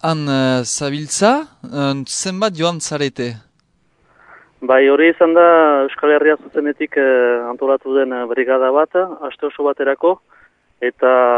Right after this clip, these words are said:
Speaker 2: hogeita bost bat, eh, lagun inguru, eh, gara hemen, bai iparralde, bai hegoaldetik, eh. Larun batetik, eh, hasi da jendea etortzen, eta beraz aste osoan zehar, ba, Zad eremua ezagutuko dugu,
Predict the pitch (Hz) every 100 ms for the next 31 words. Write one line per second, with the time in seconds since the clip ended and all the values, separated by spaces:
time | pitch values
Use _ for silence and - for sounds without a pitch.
0 | 120 120 120 120 139 - 143 139 143 139
1 | 147 - 127 123 123 127 127 131 131 127
2 | 131 131 123 117 113 110 110 120 127 127
3 | 139 156 175 185 _ _ _ _ - _
4 | - 117 117 117 120 120 120 123 117 110
5 | 107 110 117 110 113 113 110 147 - 170
6 | _ _ - _ - - _ - 120 123
7 | 131 131 127 139 - 120 117 117 110 110
8 | 110 - 120 117 117 117 117 120 - -
9 | 147 165 170 _ _ _ _ _ 117 117
10 | 113 120 127 120 113 131 120 123 117 -
11 | 131 143 120 120 113 110 107 - _ _
12 | _ - _ - 127 123 123 123 123 123
13 | 123 123 120 120 120 120 123